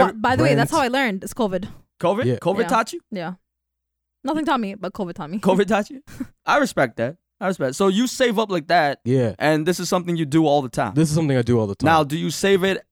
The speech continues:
Speaker 2: in a T S F A?
Speaker 3: No.
Speaker 2: Or do you save it, like, money
Speaker 3: I
Speaker 2: in
Speaker 3: have
Speaker 2: your
Speaker 3: a sa-,
Speaker 2: mattress?
Speaker 3: I, a, a, a little bit, a little bit of both.
Speaker 2: Right.
Speaker 3: <laughs> Yeah. So I have a separate
Speaker 2: So you're
Speaker 3: account.
Speaker 2: still old school with the shoebox.
Speaker 3: Oh, fucking right, 'cause
Speaker 2: Yeah,
Speaker 3: that's the
Speaker 2: okay.
Speaker 3: best way to go.
Speaker 2: Okay. I'm
Speaker 3: Am I
Speaker 2: not the
Speaker 3: wrong?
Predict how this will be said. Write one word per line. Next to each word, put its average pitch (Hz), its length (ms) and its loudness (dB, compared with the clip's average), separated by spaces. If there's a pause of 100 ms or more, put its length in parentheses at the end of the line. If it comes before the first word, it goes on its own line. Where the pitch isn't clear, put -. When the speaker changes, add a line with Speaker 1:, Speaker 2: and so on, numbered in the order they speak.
(140)
Speaker 2:
in 160 240 4
a 139 560 4
T 165 160 -2
S 160 160 -2
F 151 180 -2
A? 196 240 0 (360)
Speaker 3:
No. 120 220 2
Speaker 2:
Or - 40 4
do 147 120 -2
you 160 100 2
save 175 340 2
it, 190 240 0
like, 135 220 0
money 165 260 2
Speaker 3:
I 170 80 4
Speaker 2:
in 143 60 2
Speaker 3:
have 151 100 2
Speaker 2:
your 147 80 4
Speaker 3:
a 143 40 4
sa-, 147 60 4
Speaker 2:
mattress? 147 300 0
Speaker 3:
I, 135 120 0
a, 139 600 -4
a, - 140 -4 (300)
a 139 220 4
little 151 200 4
bit, 139 160 2
a 113 320 -2
little 135 160 2
bit 123 140 2
of 104 40 -4
both. 95 220 -10 (100)
Speaker 2:
Right. 123 340 4
Speaker 3:
<laughs> 220 40 -10
Yeah. 110 160 0
So 113 220 -2
I 117 100 0
have 131 280 0
a 120 40 -4
separate 135 320 -2
Speaker 2:
So 147 60 2
you're 175 100 2
Speaker 3:
account. 123 160 2
Speaker 2:
still 190 80 4
old 175 260 2
school 190 180 0
with 175 100 -2
the 151 40 -4
shoebox. 139 680 -2
Speaker 3:
Oh, 165 260 4
fucking 156 680 0
right, 139 260 2
'cause 120 100 2
Speaker 2:
Yeah, 135 100 8
Speaker 3:
that's 160 140 6
the 127 60 0
Speaker 2:
okay. 139 60 6
Speaker 3:
best 120 180 2
way 135 100 4
to 120 80 0
go. 127 380 -2
Speaker 2:
Okay. 139 460 2 (120)
I'm 131 100 0
Speaker 3:
Am 117 60 4
I 165 60 6
Speaker 2:
not - 60 6
the 123 40 2
Speaker 3:
wrong? 156 120 4